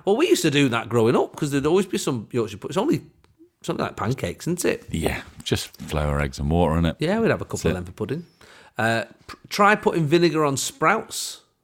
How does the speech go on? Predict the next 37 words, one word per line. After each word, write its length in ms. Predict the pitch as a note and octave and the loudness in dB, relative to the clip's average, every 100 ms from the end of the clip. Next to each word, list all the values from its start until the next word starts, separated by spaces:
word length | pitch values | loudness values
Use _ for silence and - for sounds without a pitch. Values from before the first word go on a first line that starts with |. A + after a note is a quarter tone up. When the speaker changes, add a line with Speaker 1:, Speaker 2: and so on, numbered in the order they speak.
| _ - | _ -10
Speaker 1:
uh, 180 | G#2 | -6
says 320 | A2+ B2 F2+ F#2+ | 0 0 0 -2
Speaker 2:
Mm. 40 | |
Speaker 1:
the 80 | A#2+ | -6
captain. 580 | - D#3+ - - G#2 - - _ _ _ _ _ | -2 -4 -4 -2 -2 -2 -10 _ _ _ _ _
<laughs> 260 | - - - _ - - - - - - | -4 -4 -4 _ -20 -20 -20 -20 -12 -2
Speaker 2:
I 160 | F#2+ | 0
am 140 | G2 A2 | 2 2
the 40 | |
Speaker 1:
That's 80 | B2 | 2
what 0 | |
he's, 0 | B2 | 2
Speaker 2:
captain. 420 | C#3+ - G2 F2+ | 0 0 0 0
Speaker 1:
that's 180 | C#2 B1+ | -2 -8
what 60 | A2+ | -8
he's 100 | A2+ | -6
called 220 | C3 E3 | -4 -2
himself. 500 | C3 - A#2+ C#3 _ _ _ - | -4 -4 -8 -8 _ _ _ -8
Speaker 2:
It, 120 | B2+ | -8
Speaker 1:
"I 20 | |
am 40 | |
Speaker 2:
vinegar 380 | - D3+ D3 B2 | 2 4 6 6
Speaker 1:
the 60 | B2 | 4
captain 420 | - A#2 F#2+ G#2 | 4 -2 0 0
Speaker 2:
lifts 300 | A2 G2+ - | 2 2 4
Speaker 1:
now." 60 | G2 | 2
Speaker 2:
everything 380 | F#2 F2+ E2 C#2+ | 2 0 0 -2
a 40 | |
bit, 220 | C#2 - | -4 -4
doesn't 220 | - F#2+ G#2 | -2 0 2
it? 140 | G2+ - | 0 -2
I 40 | |
mean, 200 | F#2 F2+ | -2 -2
I 40 | E2 | -4
could 180 | - F2 | -8 -8
get 220 | D#2+ - | -6 -6
that. 240 | C2 C2+ | -8 -8